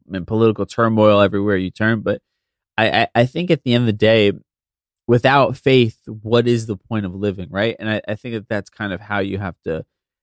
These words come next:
have to look at it. You know, I think it's, it's important to have a realistic perception of the world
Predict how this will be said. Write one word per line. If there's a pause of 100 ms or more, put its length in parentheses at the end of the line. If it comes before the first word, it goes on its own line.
have
to
look
at
it.
You
know, (380)
I
think (760)
it's,
it's (240)
important
to
have (800)
a
realistic
perception
of
the
world